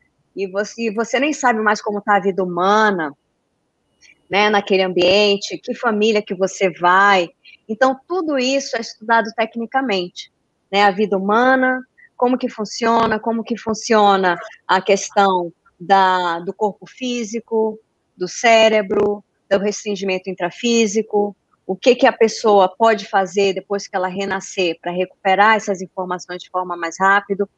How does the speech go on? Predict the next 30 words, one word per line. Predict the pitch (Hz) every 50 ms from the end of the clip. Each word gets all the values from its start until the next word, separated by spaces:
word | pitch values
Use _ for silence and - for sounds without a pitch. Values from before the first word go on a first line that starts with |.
| _ _ _ _ -
e | 190
por | - - 208 202
aí | 202 202 208 208
vai. | 180 170 151 143 139 160
Isso | 170 - -
seria | - 202 196 196 196
uma | 196 196 196 190
disciplina, | 185 - - - 214 _ - 180 151 147 147 147
né? | 156 175 190 220 240 - _ _ _ _ _ - - - - - -
Outra | - 247 277 - 302 285 262
disciplina, | 240 - - 285 277 285 254 240 226 202 180 165 156 147 139 143 _ _ _ _ _ _ _ -
a | - 185
questão | - - 208 208 - - - - 226 226 226 233 226
do | 202 220 214
para-, | 220 - 220 220 220 214 -
da, | 185 180 202 196 190 185 185
do | 185 - _ _
parapsiquismo, | - 214 220 220 - - - 233 - - 254 247 247 233 214 190 175 180 165 147 143 139 _ _ _ _ _ _ -
outra, | 185 226 233 226 214 196 185 - - 165 170
da | 170 185
bioenergética. | 180 220 220 220 226 226 220 226 220 196 190 220 220 220 208 196 185 175 - - - - 156 147 _ _ _ _ _ _
Então, | - 196 190 - 220 226 233
a | 240
pessoa | 233 226 214 220 - 226 226
vai | 208 214 214
estudar | 208 - - - 208 185 170 190 202 214 233 240 226 202 - _ _ _ _ _ -
técnicas | - 202 196 202 202 - 285 285 294 285 311 311 320 320 -
que | - - 240 _ _ -
possam | 208 214 247 254 - - 269 254
ajudá-la | 233 214 185 202 196 170 165 170 170 170 175 185 202 208 233 277 311